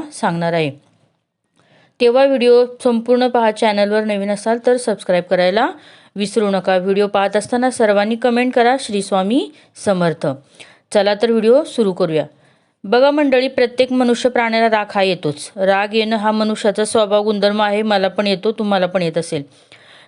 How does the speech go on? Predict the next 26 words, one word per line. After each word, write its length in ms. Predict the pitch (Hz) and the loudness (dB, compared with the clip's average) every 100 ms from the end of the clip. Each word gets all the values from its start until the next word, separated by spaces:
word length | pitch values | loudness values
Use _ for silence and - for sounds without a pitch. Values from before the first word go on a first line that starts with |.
| _ | _
कधीकधी 460 | 240 254 269 269 277 | 0 2 0 0 0
काही 320 | 254 240 254 | 0 0 2
जणांचा 380 | 254 254 240 247 | 2 2 2 2
राग 120 | 240 | 2
इतका 260 | 226 - | 0 0
असतो, 320 | 240 240 240 196 | 0 2 0 2
तो 180 | 214 | 0
काही 240 | 214 220 226 | 0 0 0
क्षणापुरता 600 | - 226 220 226 208 220 | -2 -2 0 -4 -2 0
येतो, 300 | 220 226 190 | 2 0 0
पण 180 | 208 202 | -2 -2
तो 80 | 208 | 0
राग 200 | 208 247 247 175 | 2 0 -4 -2
बऱ्याच 480 | 208 202 226 233 | 0 2 2 0
गोष्टी 320 | 220 214 - 220 | 0 -2 0 0
उद्ध्वस्त 440 | 185 180 180 208 196 | 0 0 -2 -4 -2
करतो. 360 | 175 - 156 185 | -2 -2 -8 -4
म्हणजेच 640 | 208 226 226 247 262 - - - - - - | -2 2 2 2 -2 -12 -18 -20 -20 -6 -2
समोरच्या 400 | 233 254 240 269 | 2 0 4 4
व्यक्तीला 360 | 269 269 262 | 4 2 0
पाहिजे 340 | 254 247 240 247 254 | 0 0 0 0 2
ते 100 | 247 | 2
बोलणं 760 | 247 254 240 214 196 185 196 | 4 2 2 0 2 0 -2
व 160 | 202 226 | 0 0
मग 240 | 226 233 | 2 0
काही 420 | 226 233 214 233 | 0 -2 0 -4